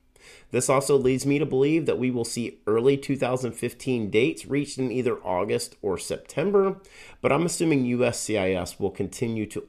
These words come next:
only accept final action dates. The biggest movement for the July Visa Bulletin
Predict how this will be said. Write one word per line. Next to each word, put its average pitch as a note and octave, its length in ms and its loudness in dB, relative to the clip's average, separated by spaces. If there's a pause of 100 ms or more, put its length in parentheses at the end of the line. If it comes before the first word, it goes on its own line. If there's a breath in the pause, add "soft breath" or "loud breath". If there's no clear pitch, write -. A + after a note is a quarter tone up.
(140)
only A2+ 440 0
accept F2+ 560 -4
final E2 600 -6
action C2 460 -10
dates. D2+ 520 -10 (520 loud breath)
The C3+ 120 8
biggest G3 340 8
movement C3+ 380 8
for A#2+ 160 0
the G#2+ 80 0
July G#2 320 2
Visa G#2 320 -4
Bulletin G2+ 420 0